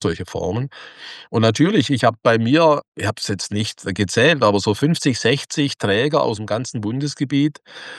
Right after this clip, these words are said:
schreiben mir, fragen an, wir würden gerne stambulant umsetzen, was würden, müssen wir denn machen? Es gibt eine Vielzahl von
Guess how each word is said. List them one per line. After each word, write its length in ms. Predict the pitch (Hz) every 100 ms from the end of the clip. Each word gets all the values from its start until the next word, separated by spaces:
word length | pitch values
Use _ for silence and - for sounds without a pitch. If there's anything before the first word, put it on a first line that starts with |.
| -
schreiben 500 | - - 110 135 143
mir, 420 | 139 139 139 135 131
fragen 480 | 120 113 117 113 110
an, 480 | 110 123 139 135 -
wir 240 | 110 117
würden 240 | 120 123 117
gerne 240 | 113 113
stambulant 520 | - 120 117 110 113
umsetzen, 680 | 135 143 135 131 - 135 127
was 160 | 113 107
würden, 300 | 113 117 113
müssen 220 | 123 120
wir 80 | 113
denn 180 | 113
machen? 340 | 110 127 143 120
Es 140 | 107
gibt 180 | 120 113
eine 180 | 127 -
Vielzahl 480 | 127 127 127 113 113
von 260 | 113 107